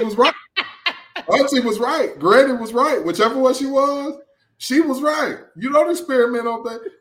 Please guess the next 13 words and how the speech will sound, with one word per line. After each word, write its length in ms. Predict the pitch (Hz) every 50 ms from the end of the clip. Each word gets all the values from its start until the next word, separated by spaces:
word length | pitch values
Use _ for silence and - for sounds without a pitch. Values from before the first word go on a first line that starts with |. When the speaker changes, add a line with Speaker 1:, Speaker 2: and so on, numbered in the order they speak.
| _ -
Speaker 1:
I'm 160 | 202 262 294
just 160 | 294 277 277 -
saying. 440 | 302 302 311 311 294 214 - - -
It's, 200 | 196 233 269 233 - - - _ _
listen, 420 | - 262 311 277 - - 135 - 160
listen, 400 | 214 226 220 226 - 107 - - _
listen. 360 | - 180 185 160 143 - 123 -
I 200 | - 151 185 220
liken 440 | 226 214 202 208 208 - - 165 151
it, 200 | 143 139 139 - - _ _
I 180 | 147 165 185
liken 440 | 180 175 170 170 170 160 160 135 127
it 240 | 123 113 113 -